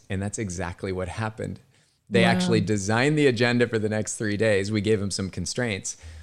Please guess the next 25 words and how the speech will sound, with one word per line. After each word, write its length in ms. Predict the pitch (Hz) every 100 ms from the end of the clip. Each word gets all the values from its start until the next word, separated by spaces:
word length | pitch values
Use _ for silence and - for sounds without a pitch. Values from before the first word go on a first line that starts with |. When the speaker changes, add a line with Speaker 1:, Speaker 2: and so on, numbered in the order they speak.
| - - _ _ -
Speaker 1:
And 80 | 120
then 100 | 123
on 120 | 113
the 80 | 104
last 600 | 98 117 139 175 - - - 95
day 540 | 117 110 90 50 113 - _ _ _
of 280 | - 107 101
that 340 | 101 101 - -
first 640 | - 131 139 - - 113
graduating 720 | - 107 104 113 110 104 104
group, 340 | 92 101 90 - _ _ _ _ _ _ -
we 100 | 104
did 140 | 127
an 100 | 151
activity 460 | 143 - 127 117 101
at 80 |
the 80 | 87
very 240 | 90 98 90
end 320 | 87 92 -
where 280 | - 98 -
I 200 | 104 107
looked 280 | 113 110 110
at 80 | 135
the 80 | 110
group 340 | 90 95 -